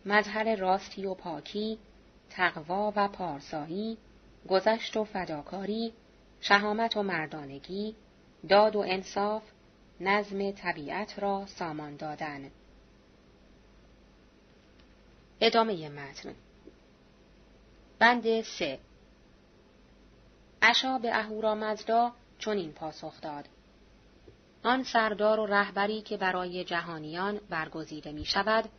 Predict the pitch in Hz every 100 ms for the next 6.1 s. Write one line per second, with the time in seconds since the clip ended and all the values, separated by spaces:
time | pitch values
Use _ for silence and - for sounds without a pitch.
0 | - - - - 190 214 208 208 220 226
1 | - - - - - 165 160 160 147 143
2 | 143 196 214 208 196 202 202 180 160 151
3 | 147 - 165 - 202 202 175 135 - -
4 | - - - _ - - - - - -
5 | - - - - - - 170 175 180 226
6 | 240